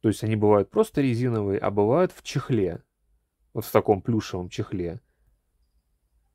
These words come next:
Но цель у них именно, чтобы на них прыгали, и они маленькие. Но в какой-то момент я наткнулся на какого-то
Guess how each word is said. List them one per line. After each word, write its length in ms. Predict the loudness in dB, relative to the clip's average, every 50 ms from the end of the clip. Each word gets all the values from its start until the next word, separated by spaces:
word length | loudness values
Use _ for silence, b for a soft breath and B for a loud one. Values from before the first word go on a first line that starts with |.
| _ _ _ _ _ _ _ _ _ _ _ _ _ _ _ _ _ _ _ _ _ _ _ _ _ _ _ _ _ _ _ _
Но 180 | 0 2 2 2
цель 240 | 2 4 6 6 6
у 60 | 6
них 260 | 4 2 -4 -2 -2
именно, 240 | -2 -2 0 0 -2
чтобы 240 | -2 -2 -4 -2 -2
на 60 | -2
них 200 | -2 -2 -6 -4
прыгали, 520 | _ 2 2 2 2 0 -6 -6 -8 -10 -6
и 100 | -4 -2
они 200 | -2 -2 -2 -2
маленькие. 720 | 0 0 0 0 0 -4 -8 -12 -14 -12 -10 -10 -10 -12 _ _ _ _ _ _ _ _ _ _ _ _ _ _ _ _ _ _ _ _ _
Но 160 | 4 4 4
в 60 | 4
какой-то 400 | 2 -6 0 2 2 2 2 0
момент 600 | 0 0 0 0 0 0 -2 -2 -2 -4 -8 _ _ _ _ _ _ _ _ _ _ _ _ _ _ _
я 220 | -6 2 2 4
наткнулся 760 | 4 2 0 -2 _ -2 0 2 2 0 -2 -4 -6 -6 -6 -6 _ _
на 360 | -10 -4 0 2 2 2 0
какого-то 840 | 0 -4 -8 -8 _ 2 4 4 6 4 2 2 0 -6 -6 -6